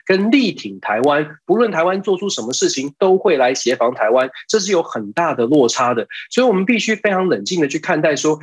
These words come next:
美国跟日本、美国跟韩国加入了台海和平稳定，事实上它只是在美国印太战略当中的一环，也就是整个在亚太地区，美国希望亚太地区的和平稳定要维持一致。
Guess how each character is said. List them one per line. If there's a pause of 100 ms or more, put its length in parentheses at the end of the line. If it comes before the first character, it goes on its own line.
(180)
美
国
跟
日
本、
美
国
跟
韩
国 (180)
加
入
了
台
海
和
平
稳
定， (160)
事
实
上
它
只
是
在
美
国
印
太
战
略
当
中
的
一
环， (240)
也
就
是
整
个
在
亚
太
地
区， (160)
美
国
希
望
亚
太
地
区
的
和
平
稳
定
要
维
持
一
致。